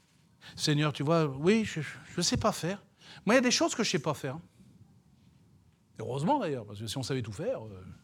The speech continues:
il y a des choses que je sais pas faire.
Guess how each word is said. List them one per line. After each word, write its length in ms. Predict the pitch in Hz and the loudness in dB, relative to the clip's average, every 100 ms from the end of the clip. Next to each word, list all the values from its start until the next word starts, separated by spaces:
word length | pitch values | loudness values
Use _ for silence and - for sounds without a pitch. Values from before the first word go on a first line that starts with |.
| - - _ _ _ - _ _ _ _ - - - _ _ - - - - - _ _ _ _ - | -20 -20 _ _ _ -20 _ _ _ _ -20 -20 -20 _ _ -20 -20 -20 -20 -20 _ _ _ _ -10
il 20 | |
y 40 | 117 | -6
a 0 | |
des 60 | |
choses 200 | 123 180 | -4 -4
que 100 | - | -4
je 60 | 160 | -4
sais 80 | 156 | -4
pas 160 | 147 | -6
faire. 240 | 123 127 | -6 -8